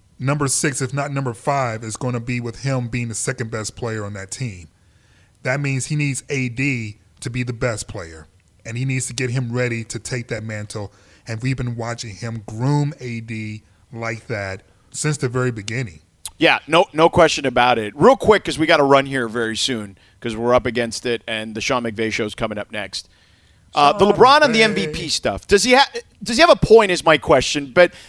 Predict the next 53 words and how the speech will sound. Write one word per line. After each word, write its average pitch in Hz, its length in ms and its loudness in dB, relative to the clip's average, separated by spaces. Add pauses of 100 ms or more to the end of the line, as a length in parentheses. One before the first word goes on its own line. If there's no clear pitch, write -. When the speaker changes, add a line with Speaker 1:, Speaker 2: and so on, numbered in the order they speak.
Speaker 2:
the 247 120 6
only 381 240 8
thing 330 160 2
I 254 120 8
would, 208 320 6
I 170 160 6
would 170 380 2
push 196 200 6
back 180 280 4
on 196 140 6
LeBron, 170 440 4
while 170 200 8
I, 196 140 4 (100)
and 185 120 4
again, 185 200 4
I've 151 160 4
said 165 160 -2
this 143 160 -4
numerous 131 380 -4
times, 127 300 0
and 104 100 -14
so 127 100 -4
have 113 100 -2
you, 120 160 0
I 151 120 4
would 170 120 2
have 135 60 0
voted 135 300 4
for 117 140 -4
him. 113 200 -12 (320)
Uh, 120 240 6
we 139 140 4
all 165 140 8
know 165 160 6
how 156 100 6
you 147 220 2
and 147 120 0
I 143 140 2
feel 143 240 -2
about 135 180 2
Giannis. 127 400 0
He's 113 140 -10
an 110 80 -8 (240)
extraordinary 139 640 0
talent, 156 400 0 (220)
but 135 60 -8
he's 131 100 -4
not 139 140 4
a 127 40 0
complete 156 440 -4
talent. 165 380 0
LeBron 135 400 4
is. 160 340 2